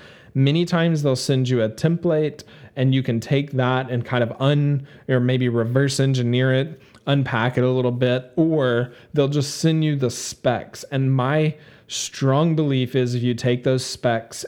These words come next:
and you work it out, figure it out for yourself, understand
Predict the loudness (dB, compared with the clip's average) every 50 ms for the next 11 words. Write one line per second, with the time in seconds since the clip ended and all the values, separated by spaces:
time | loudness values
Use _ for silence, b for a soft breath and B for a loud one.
0 | -8 -4 -2 -2 0 0 0 0 0 0 0 0 2 2 2 2 0 0 0 0
1 | 0 0 -2 -4 -4 -2 0 0 2 2 2 0 0 -2 -2 -2 0 0 0 0
2 | 0 0 0 0 0 -2 -4 -2 0 0 2 2 0 0 -2 -2 -2 0 0 0
3 | 2 0 0 0 -2